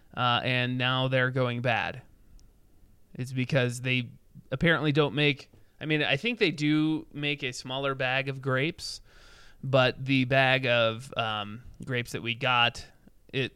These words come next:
is now pretty much brown, so I had to buy a new one. Um, and the black cherries, we just found out, are extremely withered and kinda disgusting. I tried a couple of them. They have no flavor. What the hell's the point of that? Are they even still good at that point?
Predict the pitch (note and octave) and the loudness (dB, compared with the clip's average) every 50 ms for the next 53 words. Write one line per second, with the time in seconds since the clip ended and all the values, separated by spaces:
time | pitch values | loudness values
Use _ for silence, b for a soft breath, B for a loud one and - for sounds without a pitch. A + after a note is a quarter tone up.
0 | _ - C3 B2+ B2+ - C#3 B2+ A#2+ A2 A2 A2 - B2+ A#2 A2 G#2+ A2+ - - | _ -6 -6 -6 -6 -6 -6 -6 -6 -6 -6 -6 -6 -8 -8 -6 -8 -10 -12 -8
1 | - A2+ G#2+ G#2 G2+ G2 A2 - B2+ A2+ A2 A2+ A2+ A2 A2 A2 A2+ G#2+ G#2+ G#2+ | -6 -4 -4 -4 -4 -8 -8 -6 -4 -4 -4 -4 -4 -6 -6 -6 -6 -4 -4 -4
2 | A2 A#2+ C3 D3 F3 F3 D3+ C3+ B2+ B2+ B2 B2 b b b b b b b A#2 | -4 0 2 2 4 4 4 4 2 0 -2 -4 b b b b b b b -2
3 | B2 A#2 G2+ A2 A#2+ A#2 G#2+ C3+ C3+ C3 B2+ - - F#3+ F#3 F3+ E3 D3 C#3+ C3 | -2 0 -2 -2 -4 -2 0 2 2 2 2 0 -2 0 2 4 4 4 4 2
4 | C#3 C3 C3 B2 C3 C3 - - C3+ A#2+ A#2 A#2 A2+ A2+ A2 G#2+ G#2+ - - - | 0 -2 -2 0 -2 -6 -4 -4 -4 -2 -2 -2 -2 0 0 0 -2 -4 -8 -16
5 | - - _ _ - - A#2+ A2+ A2 F2 D#2+ A#2 - - - - B2+ A#2 A2+ A2 | -20 -20 _ _ -6 -2 0 0 0 0 -2 -6 -8 -10 -8 -6 -4 -4 -4 -4
6 | G#2+ G#2 G2+ G2+ G#2+ - - - - - - - B2+ C3 C3+ C3+ B2+ A2+ A#2+ G#2+ | -4 -4 -4 -4 -4 -6 -12 -20 -20 -20 -12 -6 -2 0 2 2 2 0 -2 -2
7 | G#2 A2+ B2 B2 - - _ _ - - - - _ - - - _ _ _ - | -2 -4 -4 -6 -10 -14 _ _ -20 -20 -20 -20 _ -20 -20 -20 _ _ _ -20
8 | - - - - C#3+ C3+ B2+ B2 A#2+ A#2+ B2 B2 - D3 C#3+ D3+ D3+ C#3 C#3 C#3+ | -20 -20 -6 -2 0 2 2 0 -2 -4 -6 -8 -4 -2 -2 0 0 -2 -2 -2
9 | - - - E3 E3+ E3+ - - B2+ A#2 G#2+ A#2+ - D#3 C3 C3 C3+ - - C3+ | -2 0 2 2 2 2 0 -2 -2 -2 -2 -2 2 2 4 4 2 2 2 0
10 | C3 D3 C#3+ D3 D3+ D#3+ F3+ F#3 E3+ E3 E3+ E3 D#3+ E3+ E3+ F3+ F#3+ G3+ G#3 - | 2 2 2 2 2 2 0 0 0 0 0 0 0 0 4 6 6 6 6 4
11 | - A3 A3 A#3 B3+ F#3 C3 G#2 - A#2 - - C3 B2 C3 D#3+ F#3+ G#3+ F3+ F#3 | 2 2 4 4 4 4 0 -2 -2 -4 -2 0 0 0 0 0 -2 -2 -2 -2
12 | E3+ - G#3 A3 A3+ G#3 G3 G#3 A#3 C4 G#3 - - - - - - _ _ - | -2 -2 0 0 2 4 4 4 4 2 2 0 -4 -12 -20 -20 -20 _ _ -20
13 | _ - - - - C3+ C#3 E3 F#3+ G3 F#3 F3 D#3 - - F#3+ F3+ D#3+ D3 B2 | _ -20 -20 -8 -4 0 4 4 4 4 4 0 -2 -2 -2 0 0 0 -2 0
14 | A#2+ C3+ C#3+ E3+ G#3+ G3+ - G#3 G3+ G#3 G#3 - G#3 G#3 A3 B3 B3+ - | 4 6 6 6 6 4 2 2 2 2 0 -2 -2 -2 -2 -2 -4 -6